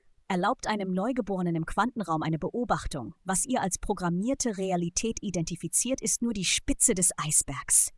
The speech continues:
Meine Quantensensoren erfassen siebenundvierzig parallel existierende Dimensionen in diesem Bereich, alle manipuliert von einer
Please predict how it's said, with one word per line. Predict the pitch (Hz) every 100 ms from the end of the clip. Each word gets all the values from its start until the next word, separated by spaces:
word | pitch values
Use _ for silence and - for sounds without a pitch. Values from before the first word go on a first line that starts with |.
| _ _ _
Meine | - 160 175
Quantensensoren | 185 - 185 - 202 196 185 196 202
erfassen | 220 175 185 170 185
siebenundvierzig | 151 165 208 254 277 - 226 - 220
parallel | - 180 180 190 233
existierende | 196 - 185 - 214 202 208
Dimensionen | 190 190 185 175 185 190
in | 170
diesem | 165 165 175
Bereich, | 160 151 147 185 - - - _ _ _ _
alle | 180 190 202
manipuliert | 190 180 175 - 165 180 208
von | - 190
einer | 170 165